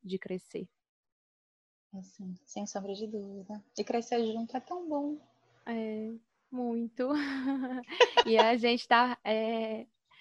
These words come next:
Speaker 1: resgatando e reaprendendo isso, né, a partir das nossas rodas de mulheres. Isso tem sido um,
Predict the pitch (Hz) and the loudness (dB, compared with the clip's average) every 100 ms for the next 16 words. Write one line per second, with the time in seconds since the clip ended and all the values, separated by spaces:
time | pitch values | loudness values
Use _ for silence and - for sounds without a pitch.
0 | - 233 233 226 262 - 240 240 226 233 | -2 2 2 4 2 2 0 2 2 2
1 | 226 - 247 254 214 220 233 220 208 208 | 0 2 2 2 2 4 4 2 4 2
2 | 208 - 208 196 202 214 214 202 202 202 | 0 -2 -2 0 2 0 0 -4 -2 -2
3 | 196 202 214 196 202 202 190 196 202 196 | 0 -2 -4 -2 0 0 -2 -2 0 0
4 | 190 190 196 202 - - _ _ _ _ | 2 2 -2 -6 -10 -20 _ _ _ _
5 | _ _ 208 - 208 208 - 208 208 208 | _ _ -6 -4 -2 -4 -4 -4 -2 0
6 | 196 | -2